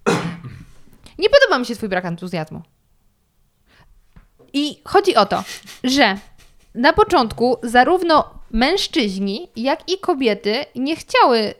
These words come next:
aby dziewczynki bawiły się takimi lalkami, bo kojarzyły się one jednoznacznie, że ta laleczka miała być taką niby zabawką dla tatusia, jak to wiele osób wtedy mówiono, y, mówiło, ale badania później pokazały, że dzieci chcą się bawić tymi lalkami i jak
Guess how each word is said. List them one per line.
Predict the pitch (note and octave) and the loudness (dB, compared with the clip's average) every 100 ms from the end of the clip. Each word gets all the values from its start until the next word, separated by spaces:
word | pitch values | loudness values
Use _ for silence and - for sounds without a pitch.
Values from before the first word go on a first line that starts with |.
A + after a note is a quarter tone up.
| _ | _
aby | - G#3+ G#3+ | -4 0 -2
dziewczynki | G3 G#3+ - A#3+ B3 | -2 -6 -4 -6 -4
bawiły | G3+ G3 G#3 G3+ | -4 -2 -2 -4
się | G#3 | -8
takimi | G3 - G3+ | -10 -6 -6
lalkami, | F#3+ F#3 - D#3+ F#3 - | -4 -6 -6 -8 -8 -10
bo | C4 | -8
kojarzyły | D#4 G4 D4+ C4+ D4 | -2 -2 -2 -4 -6
się | D4 | -6
one | C4+ C4 | -6 -4
jednoznacznie, | A3+ A3 A#3 G#3+ E3+ - - - - - - | -4 -2 -2 -2 -4 -6 -20 -20 -20 -20 -14
że | - | -6
ta | G#3 C#4+ | 2 4
laleczka | D4+ C4+ C#4+ - D4 | 6 4 0 -2 -2
miała | C4+ B3+ | 0 0
być | A#3+ B3 | 0 -2
taką | B3+ B3 B3 | -4 -2 -2
niby | B3 C4+ A#3+ C4+ | 0 -2 0 0
zabawką | A#3+ A3+ A#3 A#3+ A3+ | 0 0 0 -2 -6
dla | A3+ G#3+ | -2 -4
tatusia, | G#3+ G#3 G#3+ - E3+ | -4 -8 -8 -8 -8
jak | E3 - | -10 -10
to | F#3+ F3+ E3+ | -8 -6 -6
wiele | G3 F#3+ - | -4 -2 -2
osób | F3 F#3 | -6 -8
wtedy | - F3+ F3+ | -8 -6 -6
mówiono, | F3+ E3+ D#3+ D#4+ - - _ - | -6 -6 -4 -4 -6 -20 _ -4
y, | G#3+ | -2
mówiło, | G#3+ G#3 G#3+ - - | 0 0 0 0 2
ale | G#4+ A#4+ A#3+ | 4 4 4
badania | B3 A#3 C#4+ D4+ B3+ | 4 4 2 0 -2
później | B3+ B3 B3 | -2 -4 -4
pokazały, | A3 G3 G3+ F#3+ B3+ D#4 | -4 -4 -2 0 0 0
że | C4 | -2
dzieci | C4+ - C4 | -2 -4 -6
chcą | - F4+ D4 | -4 -2 -2
się | A#3 | -4
bawić | F#3 F3+ - | -6 -8 -12
tymi | G3 F#3+ | -8 -6
lalkami | F#3 F3+ F3+ F3 C4 | -6 -6 -6 -6 -6
i | A#4 - B4+ A#4 | -10 -10 -2 -2
jak | - | -2